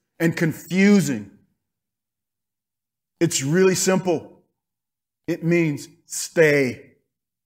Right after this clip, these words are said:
Stay in him.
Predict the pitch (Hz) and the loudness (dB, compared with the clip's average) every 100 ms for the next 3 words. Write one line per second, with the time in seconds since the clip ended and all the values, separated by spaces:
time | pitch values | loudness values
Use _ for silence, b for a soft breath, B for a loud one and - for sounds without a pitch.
0 | _ _ _ _ _ _ _ - - - | _ _ _ _ _ _ _ -10 -10 0
1 | 160 170 160 151 127 - - 180 160 143 | 2 2 0 -2 -6 -14 -4 0 0 -2
2 | 123 - - 170 170 143 104 85 | -6 -14 -4 0 2 0 -6 -14